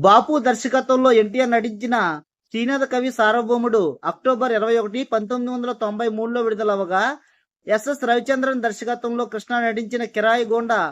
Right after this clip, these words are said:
అక్టోబర్ ఇరవై ఒకటి, పంతొమ్మిది వందల తొంభై మూడులో విడుదలైంది. బాక్సాఫీస్ వద్ద ఓవరాల్ గా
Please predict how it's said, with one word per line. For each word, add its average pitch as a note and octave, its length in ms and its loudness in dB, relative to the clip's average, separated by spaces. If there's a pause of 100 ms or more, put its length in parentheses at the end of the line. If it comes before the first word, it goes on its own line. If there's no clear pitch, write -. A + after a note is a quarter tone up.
(360)
అక్టోబర్ B3+ 540 0
ఇరవై A#3 220 0
ఒకటి, A3+ 260 -4
పంతొమ్మిది B3 520 -6
వందల A#3+ 160 -8 (100)
తొంభై A3 320 -2
మూడులో A3+ 260 -4
విడుదలైంది. G3 580 -2 (440)
బాక్సాఫీస్ B3 640 -2
వద్ద B3+ 180 -2
ఓవరాల్ A#3+ 380 0
గా B3 80 -6